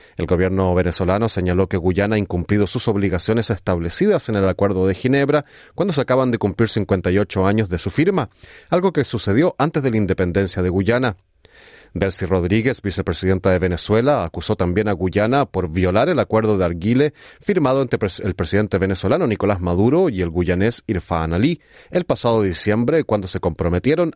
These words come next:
a evitar el uso de la fuerza en medio del escalamiento de las tensiones. Tras meses de tensión, las alertas se encendieron la semana pasada después de que la petrolera ExxonMobil anunciara la perforación, la perforación de dos pozos en aguas en disputa.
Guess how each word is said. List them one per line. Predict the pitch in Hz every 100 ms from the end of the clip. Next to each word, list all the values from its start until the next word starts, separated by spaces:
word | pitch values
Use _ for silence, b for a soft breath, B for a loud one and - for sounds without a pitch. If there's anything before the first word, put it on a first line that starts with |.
| -
a |
evitar | 190 170 139
el | 131 104
uso | - 87
de | 113
la | 123
fuerza | - - 90 - 120 B B
en | - 139
medio | 113 135
del | 123
escalamiento | 95 - 90 85 95 92 90
de |
las | 85 -
tensiones. | 90 87 143 151 135 - _ _ _ B B B B -
Tras | 87
meses | 92 98 101
de | 104
tensión, | 104 85 - 120
las | 123 98
alertas | 92 98 98 -
se | 123
encendieron | 107 92 90 120 104
la |
semana | 92 95 98 95
pasada | 87 110 123 147 - b b
después | 85 - 101
de | 110
que |
la | 92
petrolera | 90 98 85 110 151 -
ExxonMobil | - - 92 87 87 101 120 B B B B -
anunciara | 160 117 - 185
la | 123
perforación, | 90 82 98 82 - 117 -
la | 95 82
perforación | 90 - 92 90 208 220
de | 135
dos | 113
pozos | - 120 - 131
en | 98
aguas | 87 87
en | 87
disputa. | 85 - 127 131 107